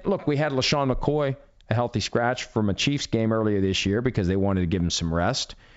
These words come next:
And load management is a thing for teams that clinch. Already, the Ravens reportedly considering sitting Lamar Jackson for week seventeen if they clinch the number one seed in the A F C.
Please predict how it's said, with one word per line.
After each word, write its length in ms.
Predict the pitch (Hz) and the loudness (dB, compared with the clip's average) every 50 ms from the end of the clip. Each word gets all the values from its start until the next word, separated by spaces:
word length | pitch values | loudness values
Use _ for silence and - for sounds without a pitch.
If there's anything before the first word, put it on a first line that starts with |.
| - - - _ - | -20 -20 -20 _ -6
And 300 | - 147 151 143 135 143 | -4 -2 0 0 0 0
load 220 | 151 165 175 143 | 0 0 0 0
management 640 | 135 151 151 160 160 165 147 131 143 147 143 139 - | 0 0 2 2 0 0 0 0 0 0 0 0 -2
is 160 | 139 131 127 | -2 0 0
a 60 | 139 | -2
thing 360 | - - - 147 147 151 151 | -2 -2 -2 0 0 0 0
for 160 | - - 135 | 0 -2 -2
teams 340 | 110 - - 143 143 139 117 | -2 0 0 0 0 0 0
that 180 | 107 127 - - | 0 -2 -2 -2
clinch. 540 | - - 147 165 175 165 156 - - - - - _ _ - - _ _ _ _ _ - | -2 0 0 2 0 0 -2 -4 -6 -8 -12 -18 _ _ -20 -20 _ _ _ _ _ -2
Already, 380 | 127 139 135 135 139 151 165 | 0 0 2 2 2 2 2
the 80 | 151 143 | 2 2
Ravens 320 | 131 135 139 131 135 120 | 2 2 2 0 0 0
reportedly 480 | 123 117 107 135 135 131 120 123 131 123 | 0 0 0 0 0 0 0 0 0 0
considering 640 | - 113 113 - - 143 135 127 131 127 123 117 - - - - - - - _ _ _ _ _ _ _ | 0 0 0 0 0 0 2 2 2 2 2 0 -2 -6 -12 -20 -20 -20 -20 _ _ _ _ _ _ _
sitting 440 | - - - - - 165 147 151 143 | -8 -4 -2 0 0 2 2 2 2
Lamar 260 | 139 135 131 131 131 | 2 2 2 2 0
Jackson 460 | 127 110 131 131 131 127 - - 135 113 | 0 0 0 0 0 0 0 -2 -2 0
for 120 | - 127 | 0 0
week 200 | 127 131 131 - | 0 0 0 0
seventeen 580 | - - 131 117 120 110 - 139 143 147 143 131 | 0 0 0 0 0 0 0 0 0 0 0 0
if 100 | 113 - | 0 0
they 140 | - 120 | -2 -2
clinch 560 | 104 - - - 131 123 113 - - - - - - _ _ _ _ _ - _ _ | -2 -2 -2 0 0 0 0 -2 -4 -6 -8 -12 -18 _ _ _ _ _ -20 _ _
the 80 | - | 0
number 180 | 120 120 117 117 | 2 2 2 2
one 200 | 117 120 117 113 | 2 2 2 0
seed 380 | 104 - - 123 120 120 123 117 | 0 0 0 2 2 2 2 2
in 100 | 113 107 | 2 2
the 140 | 104 101 | 2 2
A 140 | 98 95 95 | 2 2 2
F 120 | 95 90 - | 0 0 -2
C. 400 | - - 104 101 98 101 110 | -2 0 0 2 2 0 -2